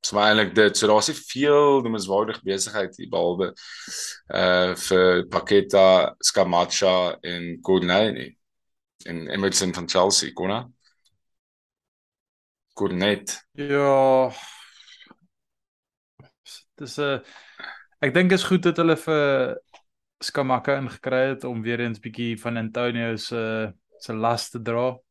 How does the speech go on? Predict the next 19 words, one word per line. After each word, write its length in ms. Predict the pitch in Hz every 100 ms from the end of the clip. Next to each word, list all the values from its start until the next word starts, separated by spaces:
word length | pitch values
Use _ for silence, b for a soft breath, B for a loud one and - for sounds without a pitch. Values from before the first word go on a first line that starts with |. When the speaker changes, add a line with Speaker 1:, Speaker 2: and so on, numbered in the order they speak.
| _ _
Speaker 2:
Daar 140 | 123 117
was 160 | 104
tye 220 | - 127 120
laas 260 | 117 107
seisoen 340 | 117 - 117 107
waar 360 | 110 110 107
Antonio 800 | 110 110 117 110 107 104 104 101 - _
soos 560 | - - 104 92 - _ _
spaghetti 640 | - - 101 107 101 92
enkels 320 | 95 95 101 92
was. 220 | 104 -
Die 80 | 110
man 160 | 107
het 80 | 104
niks 340 | 104 104 107 117
oor 180 | 113 113
gehad 320 | 110 113 92
nie. 120 | 90
Speaker 1:
Mm. 220 | 90 87